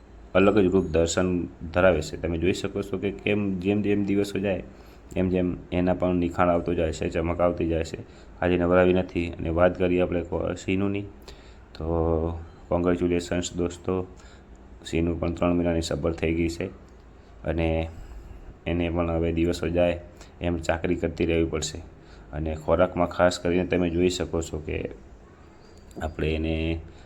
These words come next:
રોજ એના, રોજે રોજ સો સો ગ્રામ સરસીઓનું તેલ, પછી અલ-,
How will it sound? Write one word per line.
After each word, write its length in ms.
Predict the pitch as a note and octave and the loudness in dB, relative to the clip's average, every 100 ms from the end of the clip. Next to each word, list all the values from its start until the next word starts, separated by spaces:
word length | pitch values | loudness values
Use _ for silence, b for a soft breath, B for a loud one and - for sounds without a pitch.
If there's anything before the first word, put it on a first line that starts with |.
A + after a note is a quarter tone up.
| B - F2+ | B -4 4
રોજ 200 | F#2 F#2 | 6 8
એના, 480 | F2+ F2+ F2 F2 | 8 8 8 6
રોજે 420 | E2+ E2 F2+ F2+ F2 | 4 4 4 4 4
રોજ 280 | F2 F2+ F2 F2+ - - - B B B | 4 4 4 2 -2 -18 -20 B B B
સો 200 | - E2+ | -8 -4
સો 160 | E2 F2 | 0 2
ગ્રામ 240 | E2+ F2 | 4 2
સરસીઓનું 600 | F2 E2+ E2+ F2 F2 E2 D#2 | 2 0 0 2 2 0 0
તેલ, 320 | E2+ F2+ E2+ - - - - B B B B - | 2 2 0 -6 -20 -20 -20 B B B B -6
પછી 1080 | D#2+ - E2 E2+ E2+ E2 E2+ E2+ E2+ E2 E2 - | -4 -2 0 2 2 2 2 2 0 0 -2 -4
અલ-, 500 | E2 E2+ F2 F2 F#2 | 2 4 6 4 0